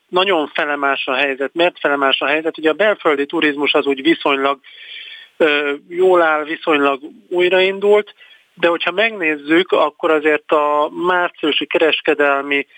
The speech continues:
vendégéjszaka szám az még kétezer-tizenkilenc azonos időszakához képest huszonnyolc százalékos elmaradásban volt. De hogyha a tavalyi nyári időszakot megnézzük, ugye akkor is az volt a helyzet,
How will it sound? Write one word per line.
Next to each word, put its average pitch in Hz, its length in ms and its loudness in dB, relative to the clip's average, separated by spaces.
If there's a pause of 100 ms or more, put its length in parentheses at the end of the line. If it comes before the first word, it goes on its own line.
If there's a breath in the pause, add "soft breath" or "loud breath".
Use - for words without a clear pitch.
(360 loud breath)
vendégéjszaka 156 1000 0
szám 156 160 0
az 147 140 -4
még 151 180 -2
kétezer-tizenkilenc 147 1080 -2
azonos 143 440 0
időszakához 139 800 -2
képest 143 440 -4
huszonnyolc 139 540 -4
százalékos 131 520 -2
elmaradásban 131 920 -2
volt. 120 300 0 (440 loud breath)
De 165 80 -2
hogyha 147 160 -2
a 151 60 0
tavalyi 180 320 0
nyári 147 260 -2
időszakot 151 520 -4
megnézzük, 156 480 -4
ugye 151 140 -2
akkor 151 300 -2
is 143 120 -2
az 147 140 2
volt 143 260 0
a 147 60 2
helyzet, 160 540 -2